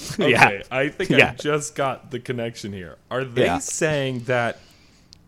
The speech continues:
Speaker 2: conservatives were, uh, conservatives and conservative Christians were against sex ed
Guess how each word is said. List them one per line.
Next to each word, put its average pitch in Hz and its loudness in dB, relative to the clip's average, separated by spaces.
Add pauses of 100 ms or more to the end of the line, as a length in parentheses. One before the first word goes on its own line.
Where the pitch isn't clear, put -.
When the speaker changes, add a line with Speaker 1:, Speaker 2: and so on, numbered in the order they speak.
(920)
Speaker 2:
conservatives 180 -4
were, 139 -2
uh, 131 -6
conservatives 156 -4
and 127 -8
conservative 127 -4
Christians 117 -4
were 113 -2
against 113 -6
sex - -6
ed 127 -2